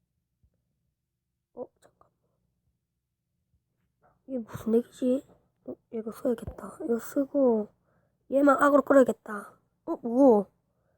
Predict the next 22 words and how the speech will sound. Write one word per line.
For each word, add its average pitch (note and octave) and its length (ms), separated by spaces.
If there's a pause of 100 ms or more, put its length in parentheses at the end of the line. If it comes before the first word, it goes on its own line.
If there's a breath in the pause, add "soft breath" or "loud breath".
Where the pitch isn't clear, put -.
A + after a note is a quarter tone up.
(500)
이거 C#4 140
안 G3+ 100
끌리냐? C#4+ 360 (100)
어, G#3 120
그렇-, G#3 220 (100)
됐지. A#3 600
됐-, - 180 (140)
됐지. C4+ 720
됐으니까, A#3+ 800 (880)
이제 A#3 140
죽창 - 400
이제 C4 180
들어가지, A3 600
이제. G#3+ 420 (3250)
오, G4+ 120
야, D#4+ 60
야, D4 40
야, B3+ 460
야, - 40
야, - 80
큰일 - 180
났다. - 240